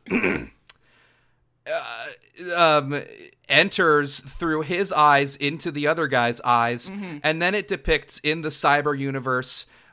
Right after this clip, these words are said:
Speaker 1: uh, the lawnmower mouth, uh, man, uh, running his lawnmower over the surface of the other guy's brain,
Speaker 2: Mm-hmm.
Speaker 1: uh, thus rendering him, I guess, dead.
Speaker 2: Yeah.
Speaker 1: Um, and, and then he leaves.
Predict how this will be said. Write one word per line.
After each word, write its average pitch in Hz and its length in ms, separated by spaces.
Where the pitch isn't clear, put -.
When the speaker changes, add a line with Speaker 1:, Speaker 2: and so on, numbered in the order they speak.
Speaker 1:
uh, 131 220
the 139 120
lawnmower 139 640
mouth, 127 560
uh, 127 320
man, 123 540
uh, 135 200
running 143 340
his 143 180
lawnmower 135 560
over 135 180
the 123 100
surface 123 500
of 120 140
the 127 120
other 123 160
guy's 120 320
brain, 120 560
Speaker 2:
Mm-hmm. 151 360
Speaker 1:
uh, 123 460
thus 131 460
rendering 120 800
him, 120 640
I 120 140
guess, 123 460
dead. 139 380
Speaker 2:
Yeah. 135 240
Speaker 1:
Um, 117 260
and, 123 340
and 120 320
then 117 180
he 117 280
leaves. 98 500